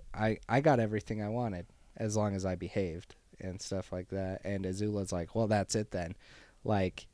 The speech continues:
because you were, um, you know, so suppressed as a child and you weren't allowed to act out,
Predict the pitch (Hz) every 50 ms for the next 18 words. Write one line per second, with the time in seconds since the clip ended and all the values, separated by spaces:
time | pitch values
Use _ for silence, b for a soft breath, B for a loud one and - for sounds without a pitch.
0 | - - 113 - - - 127 117 113 110 110 104 104 - - b b b b b
1 | b b b - 117 120 117 120 117 110 107 110 110 107 104 101 98 98 90 -
2 | - _ - 110 107 104 101 92 92 87 87 82 - - - - - - 113 113
3 | 104 98 87 87 87 - - - - - 113 104 95 - - 92 - - - 120
4 | 110 110 - - - 104 95 92 92 87 - - 90 92 90 90 92 90 92 92
5 | 92 95 95 92 - - 95 101 98 90 - - 101 95 85 87 87 90 98 107
6 | 123 139 143 104 104 104 107 - - - 113 110 120 139 -